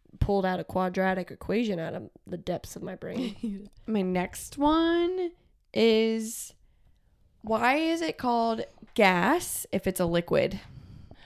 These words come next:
Speaker 1: But, um, gases can co-, gases come from liquids, I think.
Speaker 2: Yeah, but why do they, why not just call it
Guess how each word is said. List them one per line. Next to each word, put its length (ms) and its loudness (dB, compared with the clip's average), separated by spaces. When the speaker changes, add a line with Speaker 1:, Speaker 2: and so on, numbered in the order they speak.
Speaker 1:
But, 260 2
um, 360 2
gases 540 0
can 520 -2
co-, 220 -2
gases 320 -4
come 280 -6
from 320 -4
liquids, 440 -12
I 40 -12
think. 360 -14
Speaker 2:
Yeah, 140 0
but 180 4
why 160 2
do 100 0
they, 220 0
why 180 0
not 180 -2
just 160 -12
call 200 -2
it 180 -6